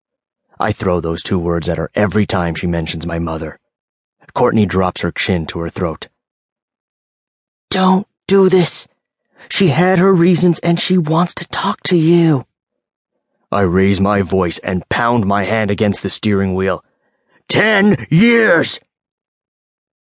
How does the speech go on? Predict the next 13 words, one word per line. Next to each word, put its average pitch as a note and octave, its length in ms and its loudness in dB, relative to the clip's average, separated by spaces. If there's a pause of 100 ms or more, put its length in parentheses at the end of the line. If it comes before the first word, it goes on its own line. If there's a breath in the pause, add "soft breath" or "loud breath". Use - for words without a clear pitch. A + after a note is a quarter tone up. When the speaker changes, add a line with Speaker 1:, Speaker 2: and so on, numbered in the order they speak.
(680)
Speaker 2:
"It - 180 0
could E4+ 220 4
have C4+ 80 2
been A#3 140 4
fifteen, A#3+ 520 2
but F#3 140 0
she - 120 2
was G3+ 140 4
a G3 60 2
model A3 420 4
prisoner," F#3+ 560 0 (800)
Speaker 1:
she - 180 -4
says, E2+ 520 -6